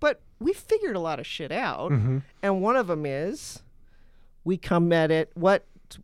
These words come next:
Speaker 1: be a person you wanna be married to.
Speaker 2: Right.
Speaker 1: Don't just be aggressively you.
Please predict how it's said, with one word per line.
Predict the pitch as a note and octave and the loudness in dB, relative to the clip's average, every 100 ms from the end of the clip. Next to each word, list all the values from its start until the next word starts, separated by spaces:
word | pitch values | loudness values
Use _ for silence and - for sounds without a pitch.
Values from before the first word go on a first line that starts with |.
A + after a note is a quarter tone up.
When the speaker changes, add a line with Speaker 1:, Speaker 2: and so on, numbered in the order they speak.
| - - - - - - - - D3 | -20 -20 -20 -20 -20 -20 -20 -14 0
Speaker 1:
be | C#4+ F#4+ | 2 2
a | |
person | - - C4 - G#3+ | 0 -2 -2 0 -2
you | F#3 G#3+ | 0 2
wanna | G#3 F#3+ | 2 2
be | E3+ | 0
married | E3 D#3+ D3+ A#2+ F#2 | 0 0 0 -4 -10
to. | - - - - | -16 -18 -20 -6
Speaker 2:
Right. | C#3+ C#3 C3+ - - - - _ - - _ - - - - | 0 2 0 -6 -20 -20 -20 _ -20 -20 _ -20 -20 -20 -6
Speaker 1:
Don't | B3+ E4 | 0 2
just | F4+ F#4 - | 2 -4 -4
be | A#3+ A3 | -4 -4
aggressively | F#3 D#3 F#3+ - E3 D#3+ | -4 0 0 0 -2 -2
you. | C#3+ C#3 A#3+ D3+ E3 C4+ | -2 -4 -2 -2 0 -2